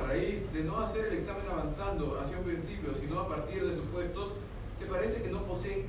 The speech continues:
inteligencia acerca de ello, aunque sean inteligibles junto a un principio?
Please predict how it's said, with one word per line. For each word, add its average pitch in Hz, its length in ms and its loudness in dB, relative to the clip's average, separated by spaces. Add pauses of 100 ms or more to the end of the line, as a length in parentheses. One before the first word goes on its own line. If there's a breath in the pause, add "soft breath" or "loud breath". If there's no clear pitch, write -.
inteligencia 165 760 0
acerca - 400 0
de - 240 2
ello, - 100 4 (600)
aunque 151 260 0
sean 233 280 0 (220)
inteligibles 220 880 2
junto 185 240 -2
a - 20 0
un 170 60 -2
principio? 135 580 -2